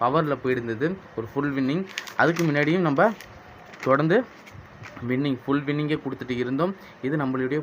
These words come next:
புதிய சேனல். நீங்க பார்த்துட்டு இருக்கிற சேனல் பார்த்தீங்கன்னா, நம்மளுடைய கேரளா லாட்டரி நண்பா already இருந்திருக்கும். நிறைய சப்ஸ்கிரைபருக்கு தெரியும், நிறைய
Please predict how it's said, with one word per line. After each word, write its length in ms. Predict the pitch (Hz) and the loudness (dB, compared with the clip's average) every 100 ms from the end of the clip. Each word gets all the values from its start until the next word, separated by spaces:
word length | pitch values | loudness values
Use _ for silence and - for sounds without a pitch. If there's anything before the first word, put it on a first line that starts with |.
| 147 | -4
புதிய 300 | 131 175 175 - | -6 -2 -2 -2
சேனல். 200 | 120 127 | -4 -4
நீங்க 140 | 117 113 | -6 -4
பார்த்துட்டு 360 | 135 151 151 135 | -4 -2 -4 -6
இருக்கிற 200 | 127 127 117 | -6 -6 -4
சேனல் 260 | 131 139 120 | -6 -6 -6
பார்த்தீங்கன்னா, 340 | 110 120 151 | -6 -4 -4
நம்மளுடைய 340 | 131 120 131 165 - - - - | -2 -2 -2 -4 -8 -20 -18 -6
கேரளா 300 | 127 143 151 135 | -4 0 2 2
லாட்டரி 260 | 127 135 123 | -2 -2 -4
நண்பா 240 | 120 123 113 | -2 -2 0
already 320 | 123 123 131 127 | 0 0 -2 -2
இருந்திருக்கும். 440 | 127 131 117 160 185 - - - - | -2 -4 -4 -4 -6 -10 -20 -14 -6
நிறைய 200 | 113 127 123 | 0 0 -2
சப்ஸ்கிரைபருக்கு 640 | 110 - 147 131 120 113 113 | -8 -2 0 0 -2 -6 -2
தெரியும், 280 | 123 139 196 202 117 | -2 0 -4 -4 -2
நிறைய 160 | 117 | 0